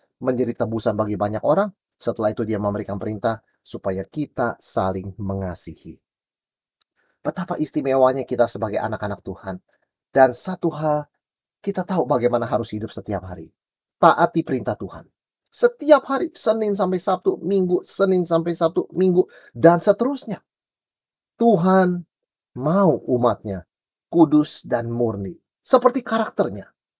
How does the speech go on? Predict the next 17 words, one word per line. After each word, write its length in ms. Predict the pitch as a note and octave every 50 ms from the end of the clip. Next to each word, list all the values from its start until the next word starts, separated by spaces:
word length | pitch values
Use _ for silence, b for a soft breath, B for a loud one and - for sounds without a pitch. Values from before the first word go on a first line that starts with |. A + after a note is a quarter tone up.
| _ _ _ _
Dan 160 | - C#3+ C#3 -
ini 480 | D#3+ C#3 C#3 C#3+ D3 E3 G3+ A#3+ C#4 C4+ A#3+ - _ _ _ _ _ _
yang 240 | C#3 C#3+ C3 D3 D3+
dimaksudkan 720 | C#3+ C3+ B2 C3 A#2+ - - A#2 A2 - C3 C3 C3 A#2+
dengan 240 | G2+ G2+ G#2 B2 C3
kekudusan, 720 | - - - - - D#3+ D#3+ G#3+ G3 - G3 D#3+ G#2+ - b b b b b
yaitu 560 | - C3 C3 C3 C3+ B2+ - - F3 F3 E3+ D#3+ - _ _ _ _ _
terpisah 720 | _ A3 F#3 F3+ - - A3+ G#3+ G3 - - A#3 A3+ G#3 -
atau 320 | - E3 F3 - E3 C#3+
berbeda 800 | C3 C#3 D3 C#3+ C3 A#2 C3+ C3 B2+ A#2+ G#2+ A2 G3 G3 - A#2
dari 240 | B2 A#2 A#2 A2+ -
sekitarnya. 800 | - A#2 - A#2 G#2+ - - G2+ G2+ G2 - - - - - _ _ _ _ _ _ _
Kita 560 | - G#3 A3+ A#3 - - _ - F#3 F3 -
berbeda 960 | D3+ C#3 - C3+ A#2 F#2+ F#2 A#2 G#2+ F#2+ - - - - _ _ _ _ _ -
karena 240 | B2+ B2 B2 A2+
kita 240 | - A#2+ - A#2 -
kenal 560 | - - F2+ G2 A2 A#2+ C#3 E3 F3 F3+ D#3+